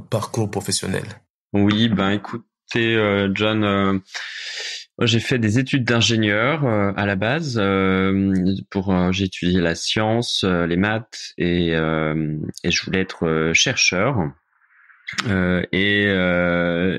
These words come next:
Speaker 2: et j'ai eu l'opportunité, euh, vraiment à la fin de mes études, de, de créer une, une start-up avec un, un camarade de classe, euh, euh,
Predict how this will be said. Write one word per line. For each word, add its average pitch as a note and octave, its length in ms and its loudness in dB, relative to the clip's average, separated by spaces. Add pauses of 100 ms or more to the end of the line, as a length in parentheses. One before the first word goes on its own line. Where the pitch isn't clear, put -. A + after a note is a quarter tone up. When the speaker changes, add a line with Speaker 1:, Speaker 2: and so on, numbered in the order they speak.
(140)
Speaker 2:
et F2 480 2
j'ai F#2+ 200 0
eu A2 260 4
l'opportunité, A2+ 1200 0
euh, F2+ 460 2
vraiment F#2 380 0
à - 20 2
la F#2 100 0
fin A2 220 -4
de A2 40 2
mes G2 160 2
études, A#2+ 360 0
de, F2+ 380 0
de F#2+ 140 -2
créer A#2 340 -2
une, F2 400 0
une G2 140 2
start-up - 540 -4
avec F2 340 -4
un, F2+ 140 -2 (680)
un G2 120 0
camarade F#2+ 520 0
de F2 100 -2
classe, G2+ 560 -4
euh, E2+ 420 -2 (1400)
euh, G1+ 340 -2